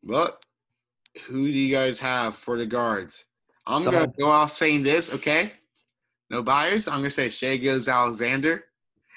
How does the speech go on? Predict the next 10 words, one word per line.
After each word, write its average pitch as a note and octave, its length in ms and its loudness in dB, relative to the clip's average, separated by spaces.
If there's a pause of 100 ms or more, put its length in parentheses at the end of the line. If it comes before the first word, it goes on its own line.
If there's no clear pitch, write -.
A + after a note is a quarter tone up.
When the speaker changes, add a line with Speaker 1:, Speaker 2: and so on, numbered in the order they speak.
(220)
Speaker 1:
and A#2+ 260 -6
Ja A#2+ 200 2
Morant A2 440 -2 (680)
for A2 100 -12
mine. A2 340 -6 (200)
Okay, A2 300 -8 (100)
Yama. B2 420 -6 (2000)
Speaker 2:
Doncic C3 1200 -6 (300)
and A2 1120 -6 (1800)
Steph. - 760 -4